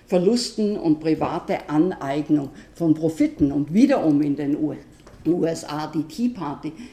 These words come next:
ist so wütend auf diese Banken, auf Wall Street. Das ist ja richtig, Wall Street ist im Moment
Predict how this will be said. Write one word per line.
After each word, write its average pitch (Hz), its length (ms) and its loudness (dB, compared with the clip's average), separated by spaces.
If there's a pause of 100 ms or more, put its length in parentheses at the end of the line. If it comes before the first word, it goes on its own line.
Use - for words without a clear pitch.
ist - 240 -6
so 220 220 0 (100)
wütend 294 560 4 (280)
auf 185 300 0
diese 175 360 0
Banken, 151 600 -2
auf 165 360 0
Wall 175 260 2
Street. 147 340 -6
Das 151 220 -6
ist 151 100 -4
ja 151 120 -2
richtig, 202 480 -4
Wall 185 220 4
Street 156 360 -6
ist 147 180 -4
im 143 120 0
Moment 147 400 0